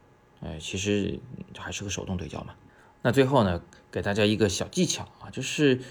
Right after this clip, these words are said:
手动对焦的时候，怎么样可以，呃，更精确一些呢？很简单，就是在你手动对焦的时候啊，不要一步到位，根本就不要指望这件事儿。你应该快快的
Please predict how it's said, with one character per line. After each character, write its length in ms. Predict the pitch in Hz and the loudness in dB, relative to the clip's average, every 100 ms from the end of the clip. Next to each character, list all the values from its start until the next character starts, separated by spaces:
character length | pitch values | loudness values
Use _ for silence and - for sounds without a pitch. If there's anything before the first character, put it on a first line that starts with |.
| - | -10
手 280 | - 107 117 | 2 4 8
动 220 | 220 190 | 8 10
对 100 | 160 | 10
焦 140 | 143 | 8
的 60 | 131 | 6
时 100 | 135 | 4
候， 80 | 113 | 4
怎 100 | 110 | 4
么 80 | |
样 140 | 170 160 | 4 4
可 160 | 131 | 4
以， 380 | 135 123 98 95 - - _ | 4 4 2 -2 -8 -18 _
呃， 180 | 101 98 | -2 0
更 280 | 95 135 117 | 4 4 4
精 240 | 139 175 | 4 4
确 280 | 175 185 143 | 4 6 6
一 100 | 117 | 4
些 200 | 110 113 | 2 2
呢？ 200 | 104 98 - - - | 2 -2 -8 -20 -12
很 180 | - 113 | -2 0
简 220 | 123 - | 2 0
单， 220 | 76 78 - - - | -4 -6 -8 -20 -4
就 160 | 196 | 0
是 480 | 190 160 143 120 98 - | 2 4 4 4 0 -2
在 140 | 180 | 2
你 120 | 156 170 | 2 2
手 220 | 143 87 | 2 2
动 100 | 120 | 2
对 60 | |
焦 100 | 123 | 2
的 60 | 156 | 2
时 100 | 143 | 2
候 140 | 107 | 2
啊， 80 | 92 90 | 0 0
不 80 | 143 | 2
要 160 | 160 | 2
一 160 | 98 90 | 2 -2
步 120 | - | -2
到 160 | 101 92 | -2 -2
位， 200 | 87 - - | -4 -8 0
根 100 | 190 | 2
本 80 | 202 | 2
就 120 | 95 | 0
不 120 | - | 2
要 280 | 139 117 - - | 4 4 0 -4
指 180 | - - | -6 0
望 220 | 151 139 | 2 2
这 80 | 92 | 0
件 160 | 80 | -4
事 120 | - | -10
儿。 60 | - - _ - - - | -14 -18 _ -20 -20 -12
你 120 | - 143 | 0 2
应 120 | 180 | 6
该 140 | 185 | 6
快 180 | 180 202 | 6 4
快 300 | 196 226 156 | 6 8 8
的 260 | 101 78 | 8 6